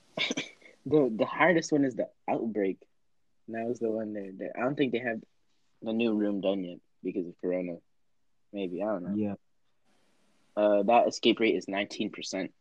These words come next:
Speaker 1: with six clues.
Speaker 2: Oh.
Speaker 1: I don't think we
Speaker 2: Not, I, I think we, if we brought, like, one more person in there, into the outbreak room, we'd be able to either get close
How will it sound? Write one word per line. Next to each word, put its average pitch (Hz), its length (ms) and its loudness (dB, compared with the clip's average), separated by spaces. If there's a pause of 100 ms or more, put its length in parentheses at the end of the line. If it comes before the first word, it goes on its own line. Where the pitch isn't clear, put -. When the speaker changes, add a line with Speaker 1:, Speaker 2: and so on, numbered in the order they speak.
Speaker 1:
with 95 120 -10
six - 460 -6
clues. 98 500 -4 (2250)
Speaker 2:
Oh. 92 320 -4 (260)
Speaker 1:
I - 40 -16
don't 92 160 -12
think - 140 -16
we - 120 -8 (180)
Speaker 2:
Not, 170 220 4 (1600)
I, 143 140 6 (1000)
I 131 100 0
think 156 180 4
we, 165 280 10
if 127 200 0
we 131 120 10
brought, 107 300 4
like, 104 160 0 (140)
one 113 260 4
more 110 160 6
person 98 580 -2
in 107 140 2
there, 107 280 2 (640)
into 107 300 2
the 95 320 -2
outbreak 110 380 4
room, 120 320 6
we'd 95 160 4
be 98 160 6
able 92 320 2 (140)
to 95 180 2 (180)
either 113 240 6
get 101 220 0
close 127 500 6